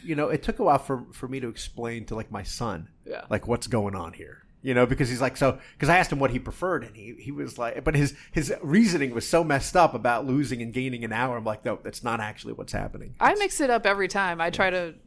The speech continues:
Speaker 2: I try to work it out in my brain, and I go,
Speaker 1: Yeah.
Speaker 2: "It's not, it's not worth it. It's not worth it.
Speaker 1: Mm-hmm.
Speaker 2: Just live by what the clock tells you."
Speaker 1: Well, I say just end it. We should just end it. So.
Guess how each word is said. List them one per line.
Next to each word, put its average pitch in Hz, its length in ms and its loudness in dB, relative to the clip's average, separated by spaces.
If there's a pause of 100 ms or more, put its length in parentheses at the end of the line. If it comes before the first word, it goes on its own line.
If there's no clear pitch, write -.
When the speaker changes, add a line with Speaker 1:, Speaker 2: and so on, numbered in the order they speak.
Speaker 2:
I 185 100 2
try 190 200 2
to 160 120 -2 (160)
work 185 260 2
it 185 60 2
out 170 140 4
in 170 80 -6
my 165 80 0
brain, 175 280 0
and 175 40 -2
I 180 100 -2
go, 208 100 0
Speaker 1:
Yeah. 233 140 4
Speaker 2:
"It's 262 100 -2
not, 277 160 2
it's 220 120 -2
not 247 120 2
worth 214 180 -4
it. 156 120 -8
It's - 140 -8
not 214 120 2
worth 208 140 0
it. 185 40 0
Speaker 1:
Mm-hmm. - 80 -4
Speaker 2:
Just 196 200 -4
live 202 300 0
by 196 100 2
what 190 200 -4
the 185 40 -6
clock 185 300 -2
tells 160 240 -4
you." 147 140 -10 (220)
Speaker 1:
Well, - 160 2
I 127 120 4
say 107 200 6
just - 220 -6
end 90 160 -8
it. - 180 -16
We 120 120 -8
should 101 100 -10
just 98 160 -10
end - 140 -8
it. - 100 -10 (640)
So. - 120 -20